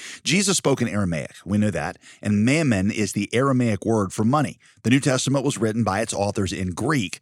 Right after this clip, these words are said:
So when the gospel writers themselves wrote down Jesus's words, they would just translate them from Aramaic to Greek. But for this one word, mammon, they actually left it in Aramaic.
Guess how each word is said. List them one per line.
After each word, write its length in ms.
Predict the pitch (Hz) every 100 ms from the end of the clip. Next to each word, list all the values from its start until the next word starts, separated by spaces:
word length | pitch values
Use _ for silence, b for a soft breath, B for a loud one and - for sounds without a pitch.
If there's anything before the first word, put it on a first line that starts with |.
| B B
So 140 | 135
when 100 | 120
the 80 | 104
gospel 500 | 90 123 147 - 123
writers 380 | 113 123 113 98
themselves 560 | 90 - 180 180 101
wrote 220 | 104 117 107
down 260 | 113 110
Jesus's 480 | 95 117 110 - 85
words, 420 | 120 165 117 113 B B B
they 100 | 127
would 120 | 139
just 120 | 143 -
translate 440 | 151 185 123 101
them 140 | 110
from 180 | 107 101 113
Aramaic 420 | 135 135 110 -
to 80 | 90
Greek. 400 | 110 175 139 -
But 220 | 101 120
for 80 | -
this 220 | 107 101
one 340 | 104 123 170 160
word, 320 | 175 160 107
mammon, 540 | 101 147 202 104 80 - B -
they 80 |
actually 260 | 160 - 131
left 340 | 104 123 135
it 80 | 123
in 140 | 107 104
Aramaic. 560 | 117 104 139 92 -